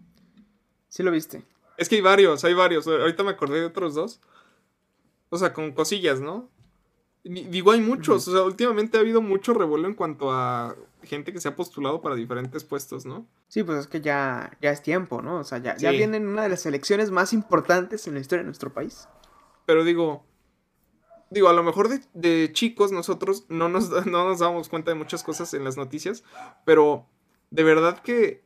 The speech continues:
Speaker 2: a veces me sorprende lo surrealista que puede llegar a ser la, la vida normal, ¿no? La vida común y corriente como la vivimos. Y pues,
Speaker 1: Como la
Speaker 2: ¿qué,
Speaker 1: vives.
Speaker 2: qué puedo decir? Sí, como la viví. Bueno, cada quien la vive diferente, ¿no?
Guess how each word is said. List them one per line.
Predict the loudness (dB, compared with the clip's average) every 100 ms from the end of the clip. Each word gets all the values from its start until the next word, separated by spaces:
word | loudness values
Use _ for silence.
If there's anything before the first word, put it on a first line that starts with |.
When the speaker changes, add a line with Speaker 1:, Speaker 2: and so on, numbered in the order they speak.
| _
Speaker 2:
a | -4
veces | -2 -2 -2
me | -4
sorprende | -4 -4 0 0 0
lo | -2
surrealista | -4 -6 -2 0 0 -2 -4 -6
que | -6
puede | -4 -2
llegar | 0 -2
a | -4
ser | -4 -6 -8 _ _ _ -20 -20 _
la, | 0 0 0 -4
la | -6
vida | -2 -2 -2
normal, | -4 -4 -4 -4 -6
¿no? | -10 -10 -10
La | -6
vida | -4 -6
común | -10 -12
y | -10
corriente | -8 -6 -6 -8
como | -10 -8
la | -6
vivimos. | -6 -8 -8 -12 -14 -18 _ _ _ _ _ _ _ -12
Y | -10 -8 -8 -10 _
pues, | -8 -6
Speaker 1:
Como | -6 -6
la | -4
Speaker 2:
¿qué, | -2
Speaker 1:
vives. | -2 -2
Speaker 2:
qué | -6
puedo | -6 -4
decir? | -6 -8 -12 -12 -20 _ _ _ _ _ _ _ _ _ _ _ _
Sí, | -16 -16 -14
como | -12 -8
la | -8
viví. | -8 -10 -12
Bueno, | -8 -8 -6
cada | -6 -8
quien | -10 -12
la |
vive | -10 -10
diferente, | -10 -10 -12 -12
¿no? | -16